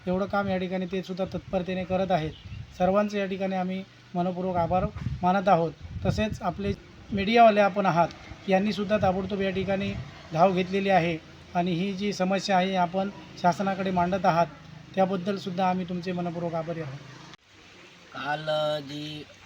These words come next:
Speaker 2: आमच्या गावामध्ये आरे नरेवाडी येथे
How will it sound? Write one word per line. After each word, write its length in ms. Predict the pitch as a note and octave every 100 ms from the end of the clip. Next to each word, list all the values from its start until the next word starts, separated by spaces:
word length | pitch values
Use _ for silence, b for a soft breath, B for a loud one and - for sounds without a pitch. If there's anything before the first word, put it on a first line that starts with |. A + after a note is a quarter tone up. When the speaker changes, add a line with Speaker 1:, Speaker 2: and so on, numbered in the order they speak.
| -
Speaker 2:
आमच्या 240 | B2 A#2+ C#3
गावामध्ये 600 | C3 C3 C3 B2+ C3+ C3+ - - - - - - - - A#2
आरे 260 | A#2+ B2+
नरेवाडी 460 | B2 B2 C3+ C3 C3
येथे 380 | B2 B2+ A2